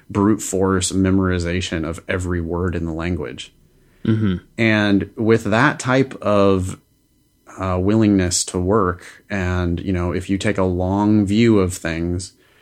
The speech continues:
Speaker 1: and you are patient and you just grind it out, hey, sky's the limit.
Speaker 2: Yeah.
Speaker 1: Jasmine's first score was one forty-nine. That's not terrible. Right?
Speaker 2: No.
Speaker 1: We
Speaker 2: No.
Speaker 1: see one forty-nines make it to one sixty-five,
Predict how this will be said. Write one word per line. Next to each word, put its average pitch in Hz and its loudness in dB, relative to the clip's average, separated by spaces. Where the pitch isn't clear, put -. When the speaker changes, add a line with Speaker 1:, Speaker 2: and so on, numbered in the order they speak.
Speaker 1:
and 95 -2
you 90 -2
are 90 -2
patient 92 -2
and 95 -2
you 87 -2
just 90 -8
grind 90 0
it 92 2
out, 110 2
hey, 104 0
sky's 95 0
the 98 0
limit. 95 -2
Speaker 2:
Yeah. 101 4
Speaker 1:
Jasmine's 143 6
first 143 0
score 131 2
was 113 2
one 117 4
forty-nine. 104 2
That's 107 -2
not 117 -2
terrible. 92 -2
Right? 98 2
Speaker 2:
No. 139 2
Speaker 1:
We 110 6
Speaker 2:
No. 113 6
Speaker 1:
see 147 8
one 131 6
forty-nines 113 2
make 104 0
it 95 -6
to 104 -2
one 101 0
sixty-five, 95 -2